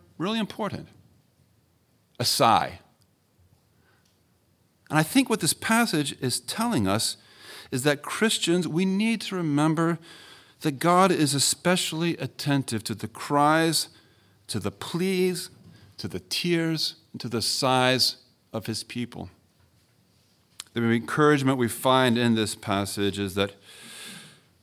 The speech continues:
the encouragement we find in this passage to cry to God for help is surpassed by God's eagerness to listen to those cries. Let me draw our thoughts to a conclusion.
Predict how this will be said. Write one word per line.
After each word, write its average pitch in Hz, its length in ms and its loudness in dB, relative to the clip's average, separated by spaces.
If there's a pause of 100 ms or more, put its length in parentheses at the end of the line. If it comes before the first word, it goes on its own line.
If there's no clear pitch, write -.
(580)
the 123 140 2
encouragement 151 420 4
we 135 80 4
find 135 280 4
in 127 80 2
this 117 120 0
passage 123 480 0
to 110 100 -2
cry 120 340 4
to 107 120 -2
God 101 360 2
for - 140 -6
help 104 420 -2 (580)
is 101 140 -4
surpassed 107 500 -4
by 92 160 -4
God's 95 460 -2 (120)
eagerness 107 480 -2
to - 100 -12
listen 98 300 -6
to 87 120 -12
those 82 200 -10
cries. 69 480 -16 (4000)
Let - 140 -16
me 107 60 -6
draw 107 180 6
our 110 60 6
thoughts 107 340 2
to 110 160 -2
a 101 40 -2
conclusion. 95 680 0